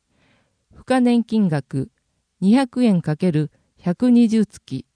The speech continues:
イコール二万四千円。付加保険料の手続き。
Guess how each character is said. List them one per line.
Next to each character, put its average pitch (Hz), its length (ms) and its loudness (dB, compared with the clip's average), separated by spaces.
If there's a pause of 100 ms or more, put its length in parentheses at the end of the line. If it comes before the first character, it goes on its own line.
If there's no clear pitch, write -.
(140)
イ - 80 -20
コ 240 260 2
ー 190 60 4
ル 156 180 0 (220)
二 160 140 0
万 233 260 2
四 156 200 0
千 156 340 -4
円。 - 180 -8 (1800)
付 - 140 -20
加 269 140 -2
保 269 100 -2
険 254 300 2
料 165 220 2
の 123 200 -4
手 175 160 -4
続 185 300 -4
き。 - 260 -20